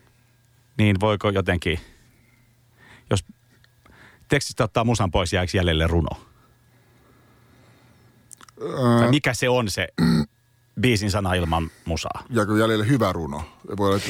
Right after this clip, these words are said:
Speaker 2: runo, runo jää, että ehkä jollain just mainitsemallasi Dylanilla saattaisi olla näin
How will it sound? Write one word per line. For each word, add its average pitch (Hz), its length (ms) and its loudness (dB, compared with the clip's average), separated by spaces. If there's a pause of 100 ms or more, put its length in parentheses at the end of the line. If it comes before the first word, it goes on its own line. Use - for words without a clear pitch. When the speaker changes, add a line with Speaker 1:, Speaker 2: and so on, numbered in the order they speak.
(100)
Speaker 2:
runo, 117 240 2 (140)
runo 107 460 -2
jää, 82 240 0
että 101 200 -8 (240)
ehkä 120 200 -4
jollain 131 220 0
just 113 160 -6 (600)
mainitsemallasi 101 840 0
Dylanilla 95 400 0
saattaisi - 460 -10
olla 90 160 -6
näin - 300 0